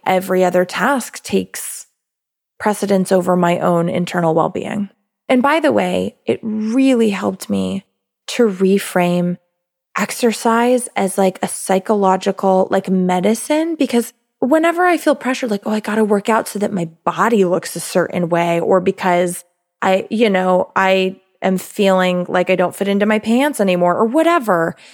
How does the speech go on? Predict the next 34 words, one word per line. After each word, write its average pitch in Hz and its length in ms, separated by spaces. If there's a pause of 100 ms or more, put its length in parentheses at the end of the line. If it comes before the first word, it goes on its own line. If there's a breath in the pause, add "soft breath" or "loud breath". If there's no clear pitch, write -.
(220 loud breath)
that's 392 300 (120)
never 466 240 (140)
a - 60
positive, 175 580
good 175 160
feeling. 180 360
That 330 120 (200)
never 415 320
makes 269 320
it - 140
stick. - 580
That - 180
makes 294 200
me 311 100
feel 294 340
worse 277 380
about 196 240
myself. 180 420
So, - 140
like, 196 220
the 220 100
reframe 220 640
of, 190 100
like, 175 320 (340)
"This 226 180
is 233 140
what's 226 220
so 214 420
good 180 320
for - 200
your 170 180
brain," 190 720 (480 soft breath)
really 226 480
helped. - 720